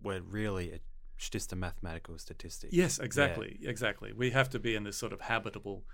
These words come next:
Speaker 2: our
Speaker 1: Mm.
Speaker 2: planet, planet Earth has to be in this habitable, habitable zone,
Speaker 1: Yeah.
Speaker 2: which is why exoplanet people, you know, are looking for smallish planets that are in the habitable zones of
Speaker 1: Yeah.
Speaker 2: their stars, you know.
Speaker 1: Mm.
Speaker 2: Sure.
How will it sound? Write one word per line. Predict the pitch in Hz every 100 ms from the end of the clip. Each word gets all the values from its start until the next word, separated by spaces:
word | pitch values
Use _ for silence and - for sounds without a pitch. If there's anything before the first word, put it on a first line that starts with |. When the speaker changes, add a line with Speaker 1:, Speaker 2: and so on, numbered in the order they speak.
| -
Speaker 2:
our | 123
Speaker 1:
Mm. | 92
Speaker 2:
planet, | 123 113 123
planet | 135 117 107
Earth | 101
has | 110 107
to | -
be | 104
in | 98
this | 98 -
habitable, | 104 101 98 95 - -
habitable | 123 110 110 107 98
zone, | - 117 107 95 - -
Speaker 1:
Yeah. | 92 - -
Speaker 2:
which | 131
is | 131 113
why | 120 113
exoplanet | 139 131 110 - 113 101 95
people, | 110 101 104 98 - - - -
you | 117
know, | 107
are | 107
looking | 131 131 110
for | - 110 98 98 - - - - -
smallish | - 131 120 113 -
planets | - 117 104 98
that | - 104
are | 104
in | 104
the | 95
habitable | 110 104 101 98 95
zones | 104 110 95 90 - - -
of | 113
Speaker 1:
Yeah. | 104
Speaker 2:
their | 113
stars, | 110 - 95 87 - -
you | 113
know. | 92 92 - -
Speaker 1:
Mm. | 92 82 - - - - - - -
Speaker 2:
Sure. | - 117 98